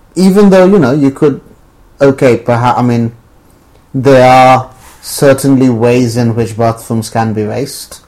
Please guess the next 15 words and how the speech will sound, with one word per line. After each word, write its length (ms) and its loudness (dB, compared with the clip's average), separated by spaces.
You 100 -6
know, 120 -4
there, 340 -2
there 200 -4
are 20 -8
signs, 840 -4
I've, 180 -20
I've 200 -8
noticed 440 -4
signs 420 -6
in, 380 -6
in 420 -8
Western 720 -6
European 680 -4
bathrooms 680 -8